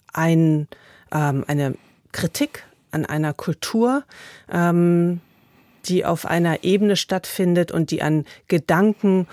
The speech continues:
und, äh, Vorstellungen von, ähm, Öffentlichkeit und Gerechtigkeit anschließen, die eine gewisse Form von <laughs> Beschäftigung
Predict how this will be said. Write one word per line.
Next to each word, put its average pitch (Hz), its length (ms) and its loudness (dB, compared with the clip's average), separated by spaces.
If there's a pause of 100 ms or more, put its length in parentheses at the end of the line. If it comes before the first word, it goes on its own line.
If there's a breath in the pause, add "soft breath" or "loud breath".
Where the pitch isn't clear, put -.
(280 loud breath)
und, 165 460 0
äh, 156 240 0
Vorstellungen 165 720 0
von, 151 560 -2 (480 soft breath)
ähm, 139 600 -2 (580 soft breath)
Öffentlichkeit 185 600 0
und 160 80 -4
Gerechtigkeit 175 760 -4
anschließen, 165 720 0 (760 loud breath)
die 175 500 2 (760)
eine 175 240 2
gewisse 196 500 2
Form 180 420 0
von 175 340 0
<laughs> - 20 -14
Beschäftigung - 840 -2